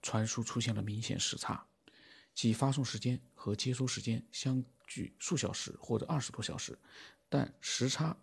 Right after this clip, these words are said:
与传输距离之间没有发现规律性的联系。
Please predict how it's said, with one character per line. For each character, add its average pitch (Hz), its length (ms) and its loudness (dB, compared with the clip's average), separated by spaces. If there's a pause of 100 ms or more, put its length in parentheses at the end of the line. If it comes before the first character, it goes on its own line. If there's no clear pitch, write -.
(140)
与 - 240 -6
传 110 180 2
输 131 120 -2
距 147 140 0
离 110 140 2
之 123 140 -2
间 151 240 0 (400)
没 127 120 6
有 131 100 6
发 113 140 0
现 113 180 -2
规 - 140 0
律 139 120 2
性 113 140 0
的 95 80 -2
联 98 180 -2
系。 - 180 -10